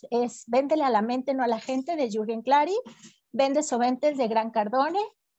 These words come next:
y El arte de cerrar la venta, de Brian Tracy, ¿ok?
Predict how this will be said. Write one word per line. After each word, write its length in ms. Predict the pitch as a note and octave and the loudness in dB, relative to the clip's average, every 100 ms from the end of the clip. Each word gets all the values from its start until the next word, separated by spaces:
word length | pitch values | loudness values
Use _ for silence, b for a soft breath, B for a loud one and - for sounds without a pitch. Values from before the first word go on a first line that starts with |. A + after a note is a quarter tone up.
| _ | _
y 320 | D#4 E4 F4+ - | -2 -2 -2 -2
El 160 | C4 B3+ | 2 4
arte 260 | C4+ D4 | 2 0
de 100 | C#4 | -2
cerrar 320 | C4 A3+ A3+ | -2 -6 -4
la 120 | A#3 B3 | -2 -2
venta, 240 | A#3+ B3+ | 0 0
de 100 | A#3+ | -2
Brian 460 | G#3+ G#3+ A3+ A3+ - | 0 0 0 -4 -6
Tracy, 440 | A3+ G#3 E3 - _ _ - | -4 -4 -4 -14 _ _ -14
¿ok? 160 | G3+ | -6